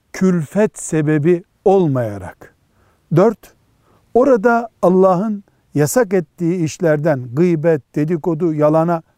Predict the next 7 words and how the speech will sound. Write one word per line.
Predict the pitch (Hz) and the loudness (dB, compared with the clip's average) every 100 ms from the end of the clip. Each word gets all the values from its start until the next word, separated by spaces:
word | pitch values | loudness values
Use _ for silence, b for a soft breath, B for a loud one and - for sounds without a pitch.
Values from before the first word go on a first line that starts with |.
| _ | _
tevessül | - 143 160 - 190 | -4 0 0 -2 -2
etmeyerek | 196 - 156 120 104 92 _ _ _ _ _ _ - | -2 -4 -10 -8 -10 -16 _ _ _ _ _ _ -2
ve | 233 269 _ _ _ _ _ _ _ | 0 0 _ _ _ _ _ _ _
bulunmamız | 143 185 226 226 226 226 262 - _ | -2 0 0 -2 -2 -2 -4 -8 _
israfa | 190 170 - 180 180 175 202 208 156 _ | -6 -6 -4 0 0 0 -4 -8 -10 _
neden | 156 170 175 180 | -6 -2 0 0
olmadan | 202 185 160 139 131 123 | 0 -2 -4 -6 -6 -8